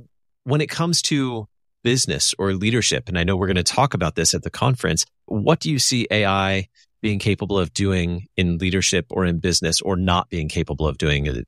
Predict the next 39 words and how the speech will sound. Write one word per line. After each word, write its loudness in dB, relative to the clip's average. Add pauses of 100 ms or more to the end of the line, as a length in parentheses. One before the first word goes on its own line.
(180)
You -2
know, -2 (300)
w-, -4
we 2
see 0
jobs 0
that -2 (340)
w-, -2
we're -4
always 2
fearful 0
are 0
gonna 0
be -2
taken -2
over 0
by 0
A 0
I, -2
that -2
are -4
gonna -2
be -2
taken 0
away 0
from -4
us 0
by -2
A 0
I. -2 (500)
What -4
about 0
when -2
it -4
comes 0
to -6
business 0
or -4
leadership? -4